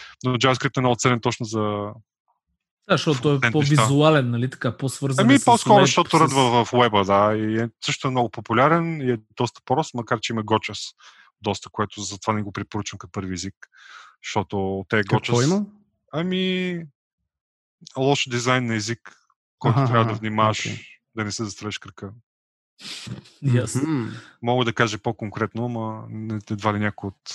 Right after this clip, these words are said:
Speaker 1: М,
Speaker 2: хората
Speaker 1: според
Speaker 3: Тоест,
Speaker 1: предполагам,
Speaker 3: то
Speaker 1: че
Speaker 3: син-,
Speaker 1: да.
Speaker 3: синтаксът е такъв, че
Speaker 2: Да,
Speaker 3: може да се объркаш
Speaker 2: но
Speaker 3: сам себе си.
Speaker 2: Learn, Python, то мисля, че има и Learn JavaScript the Hard Way, то е някакъв пич, дето е направил така поредица, но
Speaker 3: Мгм.
Speaker 2: Python му е първата книга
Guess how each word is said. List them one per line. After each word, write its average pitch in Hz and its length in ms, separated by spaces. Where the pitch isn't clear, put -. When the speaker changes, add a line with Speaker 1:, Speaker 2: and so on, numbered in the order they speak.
Speaker 1:
М, 139 160
Speaker 2:
хората 135 120
Speaker 1:
според - 140
Speaker 3:
Тоест, 208 260
Speaker 1:
предполагам, 190 360
Speaker 3:
то 175 60
Speaker 1:
че 147 100
Speaker 3:
син-, 170 200
Speaker 1:
да. 139 200
Speaker 3:
синтаксът 156 720
е - 20
такъв, - 280
че - 120
Speaker 2:
Да, 110 120
Speaker 3:
може 123 140
да 123 40
се - 120
объркаш 127 280
Speaker 2:
но 117 60
Speaker 3:
сам 117 220
себе 110 240
си. - 160
Speaker 2:
Learn, 156 600
Python, 127 440
то 160 100
мисля, 165 180
че 165 120
има 160 120
и 147 240
Learn 139 240
JavaScript 127 460
the 117 40
Hard 113 220
Way, 131 440
то 139 100
е - 20
някакъв 123 220
пич, 110 140
дето 110 180
е 107 40
направил 104 240
така - 220
поредица, 104 460
но 139 100
Speaker 3:
Мгм. 120 120
Speaker 2:
Python 135 200
му 131 120
е 110 120
първата 131 280
книга 120 420